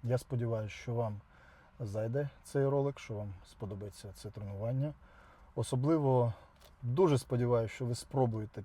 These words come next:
після станової тяги зробити біцепс стегна, і тоді ви зрозумієте, про що я казав. Ну і на додаток хочу сказати вам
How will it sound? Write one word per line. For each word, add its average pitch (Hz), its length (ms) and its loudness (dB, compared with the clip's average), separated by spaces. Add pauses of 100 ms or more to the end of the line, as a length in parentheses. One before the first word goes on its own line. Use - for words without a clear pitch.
після 110 260 -8
станової 107 440 -6
тяги 110 260 -2
зробити 107 480 -6 (540)
біцепс 123 460 0
стегна, 135 560 2
і 131 60 4
тоді 123 260 -2
ви 123 120 2
зрозумієте, 120 560 0
про 104 160 -10
що - 200 -8
я 104 200 -8
казав. 92 340 -10 (1300)
Ну 208 240 -2
і 131 260 6 (260)
на 120 420 2 (100)
додаток 110 440 -4
хочу - 360 -12
сказати 104 480 -10
вам 101 200 -8